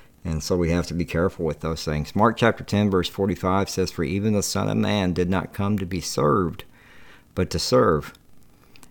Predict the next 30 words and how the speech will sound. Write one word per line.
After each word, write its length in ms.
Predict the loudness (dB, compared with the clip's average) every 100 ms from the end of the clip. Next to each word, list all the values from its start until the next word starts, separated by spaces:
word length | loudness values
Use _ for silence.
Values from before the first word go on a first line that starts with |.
| -4
and 120 | 0
to 60 | 2
give 240 | 4 4
your 140 | 4 4
life 320 | 4 2 0
as 100 | 0
a 80 | 2
ransom 500 | 2 2 0 -2 -2
for 140 | 0
many." 380 | 2 2 2 -2
So 260 | 0 0 2
if 260 | 0 0
you 180 | 2 4
have 220 | 2 0
been 200 | 0 0
called 760 | 2 2 4 4 2 -2 -8 -6
to 80 |
be 480 | -2 0 2 0 -4
sanctified, 800 | -6 0 0 2 -2 -2 -2 -2 -4
if 240 | -6 -2
you're 180 | 0 0
a 40 |
child 380 | 0 0 0 0
of 80 | 0
God, 380 | 0 0 -2 -4
you're 120 | -6
set 300 | -4 -2 -2
apart 560 | -2 0 0 0 -4
by 240 | -2 0 0
God, 460 | -2 0 0 -4